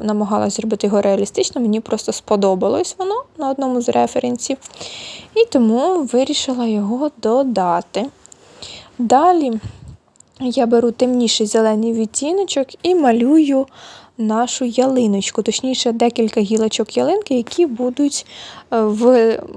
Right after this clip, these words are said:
випадати трохи на наш камін. Далі я малюю ялинку, в принципі, і, е, знизу зліва, і трошечки ще справа, але справа геть трошечки чисто,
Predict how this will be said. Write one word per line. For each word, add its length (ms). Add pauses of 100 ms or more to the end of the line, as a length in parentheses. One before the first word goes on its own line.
(120)
випадати 540
трохи 240
на 140
наш 180
камін. 360 (320)
Далі 520
я 220
малюю 800
ялинку, 540
в 80
принципі, 760
і, 240
е, 360
знизу 460
зліва, 640
і 100
трошечки 760
ще 280
справа, 480
але 180
справа 380
геть 180
трошечки 500
чисто, 520